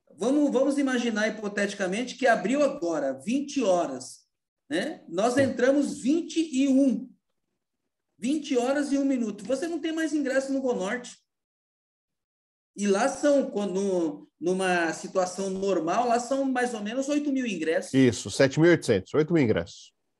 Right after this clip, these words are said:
Speaker 1: Então, você não encontra. Qual a explicação pra isso?
Speaker 2: É, você, depois dessa frustração do jogo Palmeiras e Fortaleza, você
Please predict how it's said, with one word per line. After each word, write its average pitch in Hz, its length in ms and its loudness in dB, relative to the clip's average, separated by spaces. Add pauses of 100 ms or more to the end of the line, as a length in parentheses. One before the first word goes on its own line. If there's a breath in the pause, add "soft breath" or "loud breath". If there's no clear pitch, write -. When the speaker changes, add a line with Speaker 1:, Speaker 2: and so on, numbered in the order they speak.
Speaker 1:
Então, - 400 -8
você - 220 -2
não 330 80 0
encontra. 339 640 -2 (540)
Qual 330 140 -4
a 311 60 4
explicação 240 640 0
pra 190 160 4
isso? 147 420 -2 (2500)
Speaker 2:
É, 135 580 8 (600)
você, 175 760 10
depois 170 320 8
dessa 170 240 8
frustração 151 720 6
do 123 120 2
jogo 117 520 4 (280)
Palmeiras 135 340 6
e 127 40 -4
Fortaleza, 123 580 4
você - 280 -2